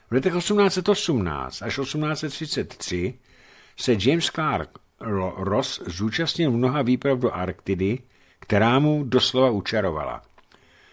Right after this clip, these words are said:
Cílem většiny těchto výprav bylo nalezení severozápadního průjezdu mezi Baffinovým zálivem a Beringovým průlivem.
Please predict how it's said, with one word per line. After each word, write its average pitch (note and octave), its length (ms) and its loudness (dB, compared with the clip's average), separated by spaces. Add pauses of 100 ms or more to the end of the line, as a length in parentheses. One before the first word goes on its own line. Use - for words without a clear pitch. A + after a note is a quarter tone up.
(140)
Cílem F3 360 6
většiny D3 380 4
těchto C#3+ 300 0
výprav A2 400 2 (200)
bylo A2 260 4
nalezení B2 540 4
severozápadního B2+ 1000 4
průjezdu G#2+ 720 0
mezi G2 280 0
Baffinovým B2 600 0
zálivem G#2 540 0
a A#2+ 80 -2
Beringovým A2 640 4
průlivem. F#2+ 600 -2